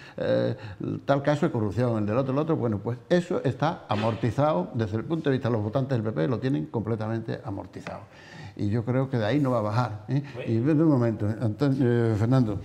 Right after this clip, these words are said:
Speaker 1: de ahí no va a bajar. Yo lo que veo, eh, y comparando aquí un poco, no acabo yo de encajar del todo dónde están, ¿eh? Eh, en los puntos que se pierden aquí cada uno.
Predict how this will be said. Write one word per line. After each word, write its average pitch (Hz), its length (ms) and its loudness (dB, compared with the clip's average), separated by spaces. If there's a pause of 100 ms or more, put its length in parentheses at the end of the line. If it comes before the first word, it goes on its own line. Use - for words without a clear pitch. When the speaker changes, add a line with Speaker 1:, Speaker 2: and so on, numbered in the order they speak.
(240)
Speaker 1:
de 110 120 2
ahí 165 340 6
no 120 760 4
va 123 60 6
a 123 60 4
bajar. 131 260 4
Yo 151 100 2
lo 185 140 2
que 156 60 2
veo, 160 280 2
eh, - 580 -8
y - 20 -6
comparando 131 420 2
aquí 147 100 2
un 139 60 4
poco, 160 380 2
no 127 340 4
acabo 160 380 4
yo 156 100 4
de 156 80 4
encajar 143 380 4
del 127 160 2
todo 156 400 2 (640)
dónde 139 300 6
están, 147 320 2 (360)
¿eh? 160 340 2
Eh, 123 480 2
en 117 200 0
los 113 100 0
puntos 135 420 2
que 143 80 2
se 123 100 2
pierden 123 260 4
aquí 123 100 2
cada 123 160 4
uno. 143 260 4